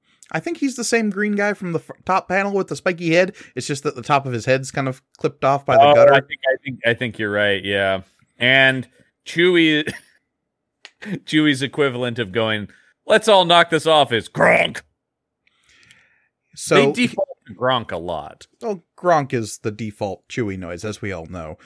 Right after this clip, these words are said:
Speaker 1: That's the
Speaker 2: Mm-hmm.
Speaker 1: sound he makes. That's how you write it phonetically, right?
Speaker 2: I remember having the talking Chewie toy as a kid, and you push a button, he goes, "Gronk."
Speaker 1: Uh,
Speaker 2: <laughs> "Oh, Chewbacca, you card."
Speaker 1: th-, this, these next few panels are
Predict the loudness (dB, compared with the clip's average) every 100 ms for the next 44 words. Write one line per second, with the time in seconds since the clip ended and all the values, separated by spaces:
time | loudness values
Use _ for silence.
0 | -16 -6 -6 -6 -4 0 2 0 -2 -2
1 | -2 -4 -2 0 0 0 0 -4 -4 -4
2 | -4 -10 -10 -6 -8 -8 _ _ _ _
3 | _ _ _ _ 0 2 2 2 2 2
4 | 2 2 0 -2 -4 -4 0 -2 -2 -8
5 | -8 -6 -6 -6 -8 -8 -8 -10 -12 -10
6 | -10 -12 -16 -6 -4 -2 -4 -2 -2 -2
7 | -10 -10 -10 -6 -8 -8 _ _ _ _
8 | _ _ _ _ _ _ _ _ _ -20
9 | -10 -4 -4 -4 -4 -2 -2 -4 _ -10
10 | 2 4 4 2 -2 -2 -20 -2 2 4
11 | 2 2 4 4 4 0 -8 _ _ _
12 | -16 -14 -14 -10 -2 -2 -2 -10 -10 -14
13 | -10 -8 -4 -4 -4 -8 -4 -2 -2 -4
14 | -2 -4